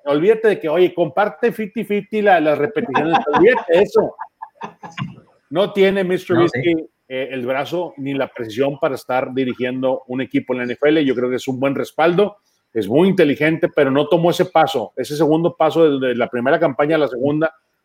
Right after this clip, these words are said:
Speaker 1: donde ten-, tienes que mejorar y tienes que verte bien en el campo y tienes que hacer las cosas bien, mover las cadenas sobre todo, y batalló Chicago, batalló bajo Mitch Trubisky. Yo creo que Nick Foles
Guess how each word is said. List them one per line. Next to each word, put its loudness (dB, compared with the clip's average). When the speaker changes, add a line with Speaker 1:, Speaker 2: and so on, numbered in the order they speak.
Speaker 1:
donde 0
ten-, -4
tienes 0
que 2
mejorar 2
y -2
tienes -4
que 2
verte 2
bien 4
en -2
el -6
campo -2
y -4
tienes -8
que -10
hacer -4
las -2
cosas -4
bien, 2
mover 0
las -6
cadenas -4
sobre 0
todo, 2
y 0
batalló 4
Chicago, 4
batalló 4
bajo 2
Mitch -4
Trubisky. 0
Yo 0
creo -2
que -2
Nick -4
Foles 2